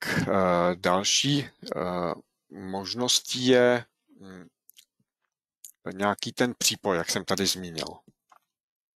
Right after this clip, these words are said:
Hm, takže já bych tady, hm, udělal nějakou ukázku, takže tadyhle v těch, s tím si správce přípojů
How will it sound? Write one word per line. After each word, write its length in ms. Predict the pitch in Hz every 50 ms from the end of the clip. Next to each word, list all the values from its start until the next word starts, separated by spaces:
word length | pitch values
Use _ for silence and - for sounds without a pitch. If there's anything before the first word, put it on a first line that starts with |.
| _ _ _ _ _ _ _ _ _ _ _
Hm, 220 | 87 87 90 87 85 _
takže 460 | - 90 90 87 87 104 117 110 101 - - - _ _ _ _ _ _ _ _ _ _ _ _ _ _ _ _ _ _ _ _ -
já 100 | 92 90
bych 200 | 90 101 95 -
tady, 340 | - 120 117 117 110 98 - - - - 123 _ -
hm, 360 | 95 90 87 87 87 90 - -
udělal 400 | - 90 87 87 95 98 107 113
nějakou 360 | 113 104 107 - - 98 87
ukázku, 720 | 80 - - 92 95 98 - - - - 123 127 135 151 151 - - - - - - - - - - _ _ _ _ _
takže 560 | - - - 90 - - - - - 98 95 -
tadyhle 460 | - - 92 87 95 90 92 92 92 90
v 100 | - -
těch, 460 | - - 90 - - - - - _ _ _ _ _ _ _ _ _ _ _ _ _ _ _ _ _ _ _ _ _ _ _ _ _ _ _ _ _ _ - - _ _ _ _ -
s 60 | -
tím 160 | - - 92
si 140 | - - 95
správce 540 | - - _ - 82 85 90 - - - -
přípojů 720 | - - - 104 90 - _ - 95 95 95 92 90 87